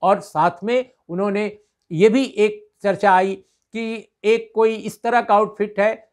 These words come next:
जो मिलिटेंट है, खालिस्तानी अपने को मानता है या पता नहीं क्या कहता है अपने बारे में, अब वो तो वही जाने लोग। तो उनका ये कहना है कि इसने अपील की पंजाब की जनता से कि वो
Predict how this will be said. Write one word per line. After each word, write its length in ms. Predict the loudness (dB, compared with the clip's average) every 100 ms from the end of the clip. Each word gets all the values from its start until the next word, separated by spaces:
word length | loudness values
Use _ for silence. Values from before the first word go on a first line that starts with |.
| -6
जो 240 | 0 0
मिलिटेंट 540 | 0 -2 0 0 0 0
है, 320 | 0 -2 -8 -6
खालिस्तानी 600 | -2 -2 -4 -4 -2 -2
अपने 260 | -4 -6
को 160 | -4 -2
मानता 380 | -2 -2 0 0
है 140 | 2
या 140 | 2 0
पता 440 | -4 -14 -6 -4
नहीं 120 | -4
क्या 240 | -4 0 0
कहता 360 | 0 -2 2
है 120 | 0
अपने 220 | 0 -4 -2
बारे 280 | 0 0
में, 200 | -2 -6 -4
अब 140 | -4
वो 140 | -2 -4
तो 160 | -2
वही 220 | -2 0 0
जाने 280 | 0 -2
लोग। 300 | -4 -4 -6 _ _ _ 0
तो 80 |
उनका 360 | 0 0 2 4
ये 160 | 4 2
कहना 360 | 2 2 2
है 160 | 2 0
कि 500 | -6 -12 -12 -14 _ _ _ _ _ -8
इसने 420 | -8 -6 0 4
अपील 360 | 4 2 -4 -6
की 380 | -8 -10 -10 -8
पंजाब 340 | -2 2 2
की 140 | 2 -4
जनता 340 | -4 -2 -2
से 220 | 0 -4
कि 240 | -4 -10 -4
वो 460 | 0 0 0 -8